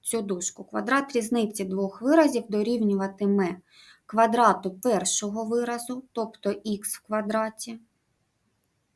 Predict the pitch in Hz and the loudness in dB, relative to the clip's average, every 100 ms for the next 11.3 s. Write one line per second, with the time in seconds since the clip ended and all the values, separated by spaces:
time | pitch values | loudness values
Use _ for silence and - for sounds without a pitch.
0 | _ 233 208 254 202 - 226 208 240 269 | _ -2 2 4 2 0 -2 0 2 4
1 | 226 202 202 208 233 233 185 185 - 185 | 4 2 2 0 2 2 0 -6 -6 -8
2 | - 247 208 - - 180 180 180 214 247 | 0 4 4 4 2 0 -2 2 2 2
3 | 208 220 190 185 214 214 - 226 233 - | 2 2 0 0 -6 -6 0 0 -2 -6
4 | 196 202 240 226 208 202 214 208 - - | -4 2 6 6 6 4 2 0 -2 -2
5 | 185 185 185 175 165 180 214 269 - _ | 0 2 0 -2 -6 -6 -4 -6 -8 _
6 | _ _ _ _ _ _ _ _ _ _ | _ _ _ _ _ _ _ _ _ _
7 | - 339 330 240 285 320 - 214 196 202 | 6 6 6 2 2 2 0 0 2 4
8 | 247 240 190 214 226 208 214 196 180 170 | 4 2 0 0 0 -2 -2 0 0 -2
9 | 165 - 214 - 196 226 269 285 285 208 | -6 -10 -10 -6 -6 -2 0 0 0 -2
10 | 185 196 202 214 - 185 - 190 185 170 | 2 2 2 0 -4 -6 -6 -6 -6 -4
11 | 160 160 - | -8 -10 -18